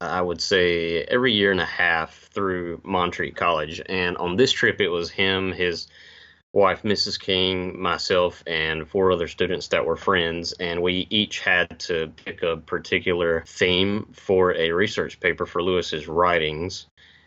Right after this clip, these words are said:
And it was also a sort of a, I guess you could put it in this way, it's a, could be a sort of a, it was a sort of a holiday in a way, getting to see places like the Eagle and Child Pub and Magdalen College,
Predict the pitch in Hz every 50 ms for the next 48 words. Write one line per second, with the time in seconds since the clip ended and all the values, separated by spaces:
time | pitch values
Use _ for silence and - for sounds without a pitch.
0 | _ _ - 95 92 87 90 87 87 90 80 - 101 95 92 90 - - 95 98
1 | 95 - - - 87 85 85 85 85 85 85 - - - 90 87 82 82 82 78
2 | - - 110 104 92 92 87 85 85 80 78 78 78 85 90 85 - - - 92
3 | - - 82 78 80 80 - - 107 92 90 73 67 80 85 80 - - 82 80
4 | 78 76 - - - 80 69 - - - - _ - - 90 80 82 85 82 80
5 | - - 92 87 85 80 82 82 80 80 - - - - - - - - - -
6 | _ _ - - 127 156 143 123 113 - - - 123 110 107 92 92 90 87 85
7 | 85 85 - - - - - 98 - 107 110 107 107 107 110 110 107 - - 107
8 | 104 98 95 95 95 98 104 104 104 101 - - - - 95 101 113 113 123 120
9 | 113 104 87 - - - - 104 98 98 92 90 87 85 80 - _ - - 104
10 | 95 85 82 - - 82 78 80 76 87 80 76 71 71 - - _ - - 92
11 | 85 78 95 95 101 90 90 87 85 78 - - 85 80 82 80 80 - - 95
12 | 87 82 80 78 76 76 76 76 78 76 78 78 76 - - - - - - _
13 | _ - 85 85 82 82 82 87 82 80 78 73 - 92 87 85 82 80 80 80
14 | 80 80 78 78 73 - - - - - - - -